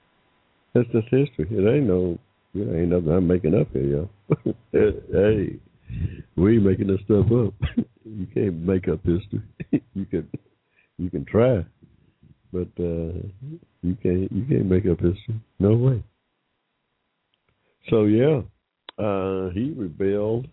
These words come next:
against, uh, the political system. It cost him dearly.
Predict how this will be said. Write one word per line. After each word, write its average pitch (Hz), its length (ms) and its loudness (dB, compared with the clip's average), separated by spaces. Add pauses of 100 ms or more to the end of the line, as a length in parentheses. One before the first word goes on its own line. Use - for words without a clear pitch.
(880)
against, 98 380 2 (120)
uh, 92 220 2
the 85 200 -6
political 101 400 -2
system. 82 460 -6
It 78 140 -12
cost 101 300 -4
him 67 220 -8
dearly. 90 380 -4